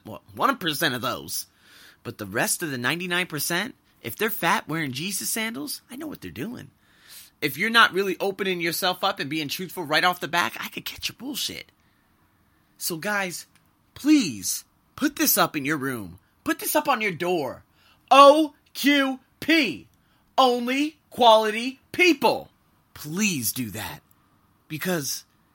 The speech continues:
it's not worth your time to go out with people who are gonna complain. People who are snappy. People who are blunt. People who are frank.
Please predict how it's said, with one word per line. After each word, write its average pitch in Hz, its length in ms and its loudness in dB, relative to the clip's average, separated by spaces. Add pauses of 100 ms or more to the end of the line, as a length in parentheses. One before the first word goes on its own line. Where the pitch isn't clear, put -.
(220)
it's - 160 -4
not 247 200 -4
worth 175 220 -6
your 123 80 -4
time 196 340 -8
to 139 80 -10
go 120 160 -4
out 113 140 -6
with 113 140 -12
people 117 500 -8 (180)
who 131 100 -8
are 120 100 -4
gonna 107 160 -8
complain. 104 600 -8 (360)
People 160 280 -10
who 143 100 -6
are 120 100 -2
snappy. 127 460 -6
People 143 260 -8
who 143 100 -6
are 127 100 -2
blunt. 127 720 -2 (380)
People 160 280 -10
who 139 120 -8
are 110 140 -4
frank. 135 580 -6